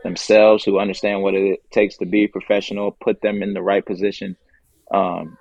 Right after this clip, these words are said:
and then he's a, he's a player's coach as well, right? He's not a, he's not a pushover to where, you know, guys aren't gonna practice or whatever, but he, he knows how to get the, how to get the best out of guy, out of his guys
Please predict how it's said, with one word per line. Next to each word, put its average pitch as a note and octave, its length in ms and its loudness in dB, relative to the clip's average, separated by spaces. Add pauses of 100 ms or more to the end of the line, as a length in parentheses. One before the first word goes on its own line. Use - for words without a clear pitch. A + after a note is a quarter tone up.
(120)
and A2+ 120 4
then C3 120 6
he's C3+ 220 4
a, A#2+ 120 6
he's B2 160 4
a C3 60 4
player's C3 400 4
coach A2+ 240 0
as G2 100 -4
well, G2 300 0
right? F#2+ 280 0
He's G#2 200 -6
not A2 200 4
a, G2+ 140 2
he's A2 100 -4
not A2 200 2
a G2 160 -2 (440)
pushover C3+ 600 2
to A2+ 100 -4
where, G2+ 160 0
you G2 120 -4
know, F#2 160 -6
guys G2 260 2
aren't G2+ 160 -4
gonna F#2 160 -6
practice G#2+ 540 0
or G#2 80 -2
whatever, G#2+ 320 0
but F#2+ 320 -10 (420)
he, A2 260 0
he A#2 140 -2
knows A#2 340 4
how G#2+ 140 0
to G2 140 0
get G2+ 260 -2
the, G2 340 -4
how G2+ 140 -4
to G2+ 80 0
get G2 160 -2
the - 80 -8
best G#2 300 2
out G#2 160 4
of G2+ 80 -2
guy, G2+ 260 0
out G2+ 140 0
of G#2 80 -2
his G#2 140 0
guys G2 340 -4